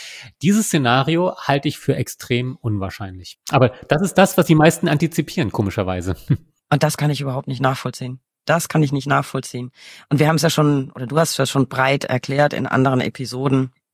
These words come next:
Speaker 2: warum ein Verbotsverfahren am Ende vielleicht scheitern könnte,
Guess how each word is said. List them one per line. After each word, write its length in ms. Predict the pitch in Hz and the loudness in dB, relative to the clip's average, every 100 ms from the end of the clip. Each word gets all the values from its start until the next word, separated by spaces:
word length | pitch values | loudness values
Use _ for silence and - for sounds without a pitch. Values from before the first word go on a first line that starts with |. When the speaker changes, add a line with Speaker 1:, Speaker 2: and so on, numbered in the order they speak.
| _ _ - - | _ _ -20 -16
Speaker 2:
warum 340 | 120 120 139 143 | -4 0 2 2
ein 300 | 127 123 127 _ - _ | 2 0 -2 _ -20 _
Verbotsverfahren 920 | 127 143 220 - - 135 135 127 131 | -2 2 0 0 -2 0 4 4 2
am 180 | - 123 - | 0 -2 2
Ende 340 | 135 139 127 | 4 4 2
vielleicht 480 | - 127 123 123 - | -4 -10 -10 -12 -8
scheitern 500 | - 131 170 - 131 | 0 2 2 -2 -6
könnte, 460 | - 123 131 151 | -6 -8 -6 -8